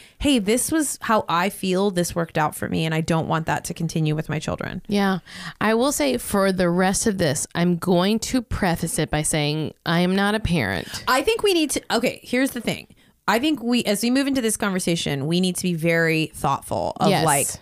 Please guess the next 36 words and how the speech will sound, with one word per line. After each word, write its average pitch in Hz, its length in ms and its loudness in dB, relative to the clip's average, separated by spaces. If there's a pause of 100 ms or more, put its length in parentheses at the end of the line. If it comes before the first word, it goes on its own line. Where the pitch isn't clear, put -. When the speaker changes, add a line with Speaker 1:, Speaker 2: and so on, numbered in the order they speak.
(480)
Speaker 1:
cultural 285 420 2
divides 254 720 2 (380)
and 165 380 0 (320)
not 185 380 2
being 262 200 4
parents. 208 520 2
And 185 100 4
I 170 140 8
Speaker 2:
Yes. 170 80 4
Speaker 1:
wanna 170 180 2
preface 214 460 0
it 254 140 2
however 185 500 4
we 226 80 4
Speaker 2:
Yes. 214 80 0
Speaker 1:
shake 208 200 0
out 180 120 2
with 190 100 0
our 165 120 0
opinion 185 420 0
about 170 220 4
the, 175 40 4
the 175 260 4
Speaker 2:
Yes. 165 60 0
Speaker 1:
conversation. 175 560 0
Speaker 2:
Yes. 175 260 4
Speaker 1:
That, 165 60 4
like, 151 140 -2
'cause 185 140 0
I, 175 60 2
Speaker 2:
Yes. 156 140 4
Speaker 1:
there's 202 120 4
a 214 40 0
conversation 254 600 2
Speaker 2:
Yes. 208 40 2
Speaker 1:
on 180 220 0